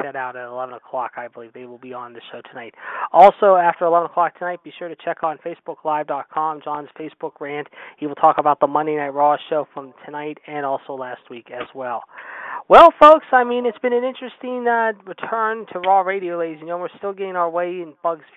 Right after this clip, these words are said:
feeling of everything and everything here on the network, however, but we hope you join us again next week.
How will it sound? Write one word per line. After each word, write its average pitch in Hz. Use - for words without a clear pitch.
feeling 160
of 143
everything 156
and 147
everything 147
here 147
on 147
the 143
network, 143
however, 156
but 143
we 135
hope 160
you 156
join 151
us 139
again 143
next 147
week. 151